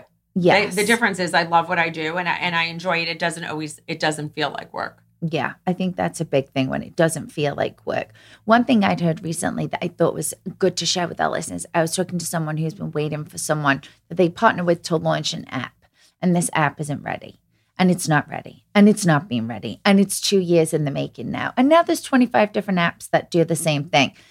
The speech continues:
Speaker 1: And that told me, uh, it gave me, like, a real perspective. You know, you just gotta do things and then evolve them on the fly. Just start. Don't wait.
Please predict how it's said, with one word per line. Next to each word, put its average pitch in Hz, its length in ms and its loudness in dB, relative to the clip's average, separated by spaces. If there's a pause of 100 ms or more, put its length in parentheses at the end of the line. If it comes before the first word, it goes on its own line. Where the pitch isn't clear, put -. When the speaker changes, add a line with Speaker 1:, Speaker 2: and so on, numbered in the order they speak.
(360)
Speaker 1:
And 226 340 6 (240)
that 233 380 2 (120)
told 311 320 2
me, 214 340 4 (300)
uh, - 60 4 (260)
it 240 180 4
gave 262 200 6
me, 277 100 6
like, 254 180 2
a 202 60 -2
real 196 220 2
perspective. 185 600 -2 (360)
You 226 120 6
know, 214 360 6
you 214 220 4
just 285 260 0
gotta 311 220 4
do 165 260 2
things 240 580 4
and 190 160 4
then 180 140 4
evolve 170 360 4
them 165 160 0
on 156 120 2
the - 80 -6
fly. 76 380 0 (340)
Just 208 360 4
start. - 760 -2 (420)
Don't 196 420 4
wait. 165 480 0